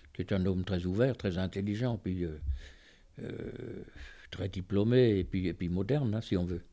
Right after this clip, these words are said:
Eh bien, il a dit, « Je ne vous récupère pas pour une paroisse.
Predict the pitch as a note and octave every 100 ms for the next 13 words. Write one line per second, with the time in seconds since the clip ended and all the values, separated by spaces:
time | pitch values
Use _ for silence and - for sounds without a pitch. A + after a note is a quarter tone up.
0 | - - - - - A2+ A2+ A#2 B2 B2+
1 | A#2 G#2+ B2 F3+ - - - - - -
2 | - - _ _ - _ _ - - -
3 | G2 C3+ B2 A#2+ A#2 B2 A#2+ A2+ A2 -
4 | B2 C3+ A#2+ A2+ G2 G#2 F#2 F2+ - -